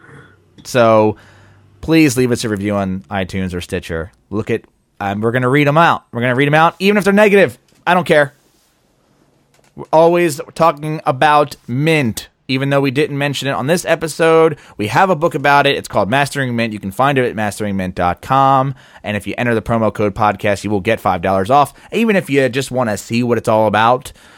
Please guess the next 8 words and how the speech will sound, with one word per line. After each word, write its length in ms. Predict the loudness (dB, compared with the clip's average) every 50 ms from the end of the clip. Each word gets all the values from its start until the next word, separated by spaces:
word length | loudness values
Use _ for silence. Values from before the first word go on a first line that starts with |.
| -10
you 180 | -4 0 0 0
can 200 | 0 -2 -4 -4
sign 300 | -4 -2 0 0 2 2
up 280 | 2 0 0 -2 -10 _ _ _ _ _ _ -6
with 180 | -4 -4 -2 -2
your 200 | -2 -2 -2 -2 -4 -4
email 360 | -2 0 2 2 4 4 4
address, 680 | 2 2 2 2 2 2 2 0 -2 -6 -14 -18 -20